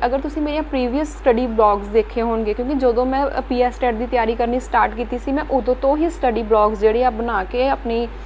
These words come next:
ਚੈਨਲ ਦੇ ਉੱਤੇ ਅਪਲੋਡ ਕਰਨੇ ਸਟਾਰਟ ਕਰ ਦਿੱਤੇ ਸੀ। ਅਗਰ ਤੁਸੀਂ ਮੇਰੇ ਉਹ ਸਟੱਡੀ ਵਲੌਗਸ ਨਹੀਂ ਦੇਖੇ, ਜਾ ਕੇ ਦੇਖੋ, ਫਿਰ ਤੁਹਾਨੂੰ ਪਤਾ ਲੱਗਣਾ ਕਿ ਮੈਂ ਪੀ ਐਸ ਟੈਟ ਦੇ ਲਈ ਕੋਚਿੰਗ ਲਈ ਸੀ ਜਾਂ ਨਹੀਂ ਲਈ ਸੀ।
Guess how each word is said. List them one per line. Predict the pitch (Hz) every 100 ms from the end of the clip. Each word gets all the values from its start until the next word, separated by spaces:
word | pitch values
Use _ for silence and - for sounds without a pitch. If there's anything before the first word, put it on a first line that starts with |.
| - -
ਚੈਨਲ | 262 220 220
ਦੇ | 220
ਉੱਤੇ | 226 254
ਅਪਲੋਡ | 226 226 233
ਕਰਨੇ | 240 240 214
ਸਟਾਰਟ | 226 - 202 202
ਕਰ | 214
ਦਿੱਤੇ | 202 208 233
ਸੀ। | 294 -
ਅਗਰ | 247
ਤੁਸੀਂ | 269 269 277
ਮੇਰੇ | 269
ਉਹ | 294
ਸਟੱਡੀ | - 262 233
ਵਲੌਗਸ | 226 233 233 220 233
ਨਹੀਂ | 226 262
ਦੇਖੇ, | 269 - 285
ਜਾ | 240 214
ਕੇ | 240
ਦੇਖੋ, | 214 196 269
ਫਿਰ | 269 269
ਤੁਹਾਨੂੰ | 277 269
ਪਤਾ | 254 247
ਲੱਗਣਾ | 233 208 226
ਕਿ | 247
ਮੈਂ | 277 285
ਪੀ | 247 220
ਐਸ | 220
ਟੈਟ | 233 214
ਦੇ | 233
ਲਈ | 240
ਕੋਚਿੰਗ | 233 220 247 233
ਲਈ | 202 202
ਸੀ | 214 311 427 - - -
ਜਾਂ | 240 262
ਨਹੀਂ | 240 247
ਲਈ | 240 202
ਸੀ। | -